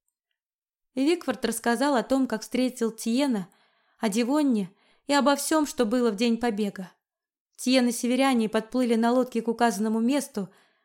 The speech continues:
но в плане Викфорда оказалась маленькая заминка. Решетка в окне, через которую он хотел вытащить Брайса, заржавела настолько, что поворотный механизм в подъемнике заклинило. Видимо,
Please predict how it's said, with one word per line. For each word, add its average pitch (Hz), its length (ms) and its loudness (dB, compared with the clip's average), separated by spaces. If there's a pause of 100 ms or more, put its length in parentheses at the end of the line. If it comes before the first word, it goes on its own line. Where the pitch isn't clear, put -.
но 254 140 0
в 262 80 -10
плане 247 340 2
Викфорда 220 480 -2
оказалась 240 600 -2
маленькая 240 440 0
заминка. 233 600 0 (720)
Решетка 277 520 0
в 202 60 0
окне, 269 340 0
через 214 260 -4
которую 233 440 2
он 214 80 0
хотел 233 380 0
вытащить 220 440 -4
Брайса, 262 480 0 (280)
заржавела 247 600 2
настолько, 240 520 0
что - 180 -2
поворотный 240 520 2
механизм 240 540 0
в - 60 -8
подъемнике 226 580 0
заклинило. 214 640 -2 (680)
Видимо, 233 520 2